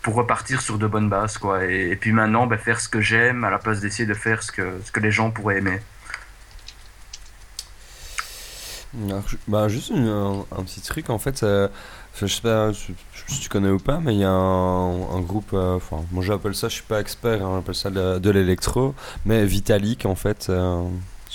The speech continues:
Speaker 1: Euh,
Speaker 2: je
Speaker 1: oui, ben,
Speaker 2: euh,
Speaker 1: il
Speaker 2: donc
Speaker 1: occupe
Speaker 2: sur les
Speaker 1: un peu
Speaker 2: recherches
Speaker 1: mon
Speaker 2: internet,
Speaker 1: référencement,
Speaker 2: euh,
Speaker 1: euh.
Speaker 2: Vitalisme,
Speaker 1: <laughs>
Speaker 2: Vitalik, tu risques d'être un peu, euh,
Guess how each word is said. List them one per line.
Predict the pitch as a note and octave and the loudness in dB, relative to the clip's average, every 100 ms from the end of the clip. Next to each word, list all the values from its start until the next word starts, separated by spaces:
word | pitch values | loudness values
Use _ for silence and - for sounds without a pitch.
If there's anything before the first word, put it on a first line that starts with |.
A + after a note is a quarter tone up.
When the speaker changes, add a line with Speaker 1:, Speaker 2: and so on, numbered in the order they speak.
| - | 2
Speaker 1:
Euh, | A2 A2+ | 4 6
Speaker 2:
je | |
Speaker 1:
oui, | B2 C3 B2+ | 6 4 2
ben, | A2 | 2
Speaker 2:
euh, | G#2 G#2 G2+ G2 | 4 6 6 4
Speaker 1:
il | G#2+ | 4
Speaker 2:
donc | G#2+ | 2
Speaker 1:
occupe | |
Speaker 2:
sur | - | 4
les | A2+ | 4
Speaker 1:
un | A2 | 4
peu | |
Speaker 2:
recherches | - B2+ C3+ | 4 4 4
Speaker 1:
mon | A2+ | 4
Speaker 2:
internet, | A2 G#2 | 2 4
Speaker 1:
référencement, | G#2 A2+ G#2+ G#2 | 4 4 4 4
Speaker 2:
euh, | |
Speaker 1:
euh. | G2+ | 4
Speaker 2:
Vitalisme, | G2 F#2 G#2+ G#2+ A2 G#2+ | 2 2 4 4 4 4
Speaker 1:
<laughs> | |
Speaker 2:
Vitalik, | G2 A2 G2 A#2 - | 4 2 4 4 2
tu | - | -2
risques | G2 - F#2 | -2 -2 -2
d'être | F#2 | -2
un | F#2+ | -2
peu, | F2 G2 | 0 0
euh, | F#2+ F#2 F2+ F2+ F2 | 2 2 2 2 0